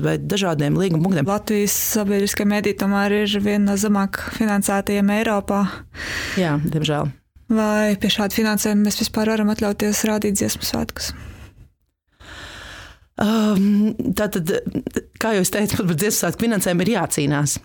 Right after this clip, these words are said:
Speaker 1: Un, un, un mūsu finansējumā, eh, šie... Mūsu finansējumā, kas mums ir atvēlēts, mums nepietiek ļoti daudz, ka mums pat nepietika īsti tam, lai mēs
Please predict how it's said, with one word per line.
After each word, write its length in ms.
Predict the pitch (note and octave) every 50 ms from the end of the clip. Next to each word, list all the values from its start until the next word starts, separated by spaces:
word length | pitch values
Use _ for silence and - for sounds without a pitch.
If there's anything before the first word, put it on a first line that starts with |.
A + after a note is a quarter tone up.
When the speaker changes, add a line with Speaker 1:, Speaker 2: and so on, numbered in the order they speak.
| - - - -
Speaker 1:
Un, 240 | F3 E3+ E3+ E3 E3+
un, 240 | - - F3 E3+ E3+ -
un 160 | F#3+ F3+ E3+ E3+ - - -
mūsu 540 | - - F#3+ F#3+ G3+ A3+ A#3 G3 - - -
finansējumā, 760 | G#3+ A3 F#3+ D#3+ D3 - - E3 D3+ D3+ D#3 D3+ D3+ D3 D3 C#3+ C#3+ D3 D3 D3 D3 D3 -
eh, 460 | - - - - - - - - - - - - -
šie... 220 | - - E3 D#3 D3+ - - - _ _ _ _ -
Mūsu 600 | F#3+ G3+ A#3+ C4+ C4+ C#4+ C#4 - - - E3+ C#3+ - -
finansējumā, 540 | - A3+ A#3 G3+ E3 C#3+ - D#3+ D3+ D3 C#3+ -
kas 120 | - - A3+
mums 200 | C4+ D4+ B3 G#3+
ir 100 | E3+ F#3
atvēlēts, 440 | G3+ - F3 D3+ D3+ D3 D3 - E3+
mums 120 | E3 D#3+ G3+
nepietiek 340 | F#3 F3 D3+ - D#3 -
ļoti 220 | A#3 B3 F#3 C#3 C3+
daudz, 240 | D#3+ D3+ D3+ - -
ka 100 | D3+ D3
mums 200 | F3 G3+ F#3+ -
pat 160 | - - E3+
nepietika 840 | F#3+ A3+ G#3 E3 C#3 C#3 - _ _ _ _ - F3+ - - - - - -
īsti 460 | F#3 G3+ A3 A#3 G#3+ - - - - _ _ -
tam, 220 | G3 F#3+ F#3 E3 D#3
lai 100 | D#3 D#3 D#3
mēs 260 | D3+ D#3 D3+ -